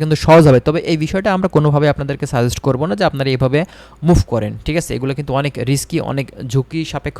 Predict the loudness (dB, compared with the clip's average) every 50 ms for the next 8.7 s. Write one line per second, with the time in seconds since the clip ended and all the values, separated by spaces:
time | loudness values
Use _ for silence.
0 | 0 0 0 0 2 0 0 -2 -4 -14 -20 -20 -18 -8 -4 -2 2 2 2 2
1 | 4 2 4 4 4 4 4 2 -2 -4 -4 -6 -6 -4 -6 -6 -6 -6 -8 -8
2 | -8 -6 -6 -4 -2 -2 -2 -2 -2 -4 -4 -4 -4 -4 -4 -4 -4 -4 -4 -6
3 | -10 _ -12 -6 -6 -4 -4 -4 -4 -2 0 2 2 2 2 0 -2 -2 -4 -4
4 | -4 0 2 2 2 2 2 0 -2 -2 -4 -8 -16 -20 -20 -20 -20 -20 -20 -6
5 | 0 2 4 6 6 6 6 6 4 2 0 -6 _ -12 -8 -4 0 4 4 6
6 | 4 4 4 2 2 2 2 0 0 0 -2 -2 0 2 2 2 4 4 4 4
7 | 2 0 -2 -8 _ _ _ _ _ 0 2 4 4 6 4 4 4 4 2 2
8 | 2 2 0 2 2 4 4 4 2 0 2 0 0